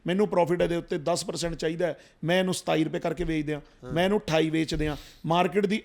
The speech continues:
Speaker 1: ਅਰਾਈਵਲ ਦੇ ਉੱਤੇ ਹੈ, ਜੇ ਮੇਰੇ ਕੋਲ ਲੋਡ ਪਿੱਛੇ ਬਹੁਤ ਹੈ ਤੇ ਮੈਂ ਉਹਨੂੰ ਪੱਚੀ ਵੀ ਵੇਚ ਦਿਆਂ, ਨਹੀਂ ਤੇ ਮੈਂ ਉਹਨੂੰ ਤੀਹ ਵੀ ਵੇਚ ਦਿਆਂ। ਆਪਣੇ ਬੜੇ ਇਹੋ ਜਿਹੇ ਦਿਨ ਤਿਉਹਾਰ ਆਉਂਦੇ ਆ, ਜਿਵੇਂ, ਅਹ, ਸ਼ਿਵਰਾਤਰੀ ਆ ਗਈ, ਜਾਂ ਜ-, ਜਦੋਂ ਮਤਲਬ ਇਹੋ ਜਿਹਾ ਟਾਈਮ ਆਉਂਦਾ, ਜਦੋਂ ਕੇਲੇ ਬਿਨਾਂ ਵੀ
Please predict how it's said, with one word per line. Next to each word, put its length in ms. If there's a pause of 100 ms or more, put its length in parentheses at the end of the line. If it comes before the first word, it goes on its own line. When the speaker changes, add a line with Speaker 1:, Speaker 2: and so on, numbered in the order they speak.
Speaker 1:
ਅਰਾਈਵਲ 360
ਦੇ 100
ਉੱਤੇ 340
ਹੈ, 180
ਜੇ 200
ਮੇਰੇ 160
ਕੋਲ 180
ਲੋਡ 220
ਪਿੱਛੇ 260
ਬਹੁਤ 340
ਹੈ 160 (280)
ਤੇ 60
ਮੈਂ 160
ਉਹਨੂੰ 160
ਪੱਚੀ 320
ਵੀ 100
ਵੇਚ 260
ਦਿਆਂ, 220 (300)
ਨਹੀਂ 160
ਤੇ 60
ਮੈਂ 100
ਉਹਨੂੰ 120
ਤੀਹ 220
ਵੀ 80
ਵੇਚ 240
ਦਿਆਂ। 180 (600)
ਆਪਣੇ 180
ਬੜੇ 200
ਇਹੋ 160
ਜਿਹੇ 120
ਦਿਨ 240
ਤਿਉਹਾਰ 300
ਆਉਂਦੇ 280
ਆ, 60
ਜਿਵੇਂ, 340
ਅਹ, 640
ਸ਼ਿਵਰਾਤਰੀ 560
ਆ 140
ਗਈ, 240 (280)
ਜਾਂ 140
ਜ-, 280
ਜਦੋਂ 280
ਮਤਲਬ 240 (100)
ਇਹੋ 180
ਜਿਹਾ 140
ਟਾਈਮ 260
ਆਉਂਦਾ, 160
ਜਦੋਂ 200
ਕੇਲੇ 240
ਬਿਨਾਂ 220
ਵੀ 200